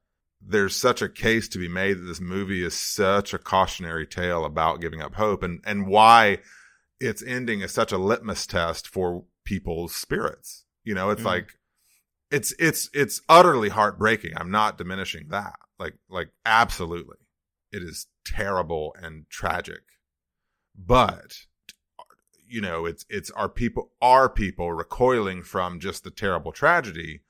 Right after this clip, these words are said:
Speaker 1: or are they not able to recognize in them own, in the, in their own selves, "Well, what would I do? You know, would I
Speaker 2: Right, right.
Speaker 1: would I press forward into this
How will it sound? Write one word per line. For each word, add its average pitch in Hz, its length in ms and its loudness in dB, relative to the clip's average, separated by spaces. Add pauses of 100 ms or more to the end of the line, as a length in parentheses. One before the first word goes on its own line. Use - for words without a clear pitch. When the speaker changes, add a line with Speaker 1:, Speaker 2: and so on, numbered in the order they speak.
(260)
Speaker 1:
or 101 200 -4
are 98 200 2
they 87 280 -2
not 95 520 -2
able 90 320 -6
to 90 140 -14
recognize 87 480 -6
in 85 100 -12
them 82 160 -12
own, 107 360 -8
in 98 180 -12
the, 90 300 -10
in 95 180 -14
their 87 240 -4
own 98 260 -8
selves, 82 720 -2 (460)
"Well, 87 180 -6
what 90 300 -2
would 82 120 -4
I 98 200 2
do? - 160 -10 (680)
You 90 120 -14
know, 76 200 -8
would 95 340 0
I 73 380 2
Speaker 2:
Right, 101 500 -6 (140)
right. 92 300 -12 (640)
Speaker 1:
would 98 320 -2
I 87 140 4
press - 460 0
forward 82 720 0 (360)
into 90 460 -8
this 80 540 -10